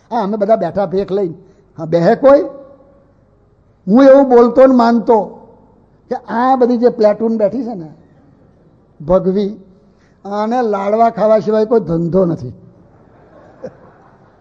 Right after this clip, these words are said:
એટલે આ લોકોને કારગિલમાં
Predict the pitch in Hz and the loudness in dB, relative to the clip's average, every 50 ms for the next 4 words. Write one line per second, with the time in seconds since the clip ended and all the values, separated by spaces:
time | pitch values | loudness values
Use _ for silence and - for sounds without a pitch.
0 | _ _ _ _ _ _ _ _ _ _ _ _ - 151 233 214 - 247 214 240 | _ _ _ _ _ _ _ _ _ _ _ _ -12 -10 -8 -8 -6 -2 0 0
1 | 277 262 247 226 196 247 262 269 254 254 - 220 196 202 202 214 214 214 240 302 | 2 2 2 0 0 0 0 0 -2 -4 -2 -2 0 0 0 -2 -2 -2 0 0
2 | 302 294 285 262 247 240 240 240 - 262 | 2 2 0 -2 -4 -4 -4 -4 -6 -8